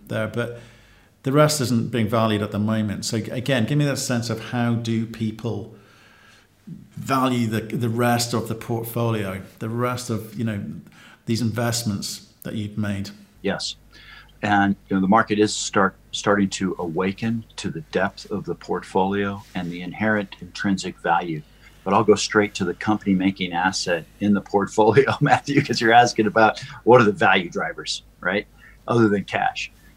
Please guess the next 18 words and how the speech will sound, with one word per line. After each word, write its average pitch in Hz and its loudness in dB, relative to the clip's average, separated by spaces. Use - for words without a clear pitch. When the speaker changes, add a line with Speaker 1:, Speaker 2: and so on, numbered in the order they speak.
Speaker 2:
And, 95 4
uh, 87 2
you 101 -4
know, 101 0
let's 123 4
go 107 4
straight 98 0
to 98 -2
the 87 -8
Chukwuru 92 0
Peki 90 -6
royalty, 95 0
also 98 2
known 92 0
as 87 -6
the 82 -8
Timok 98 0
project. 87 -2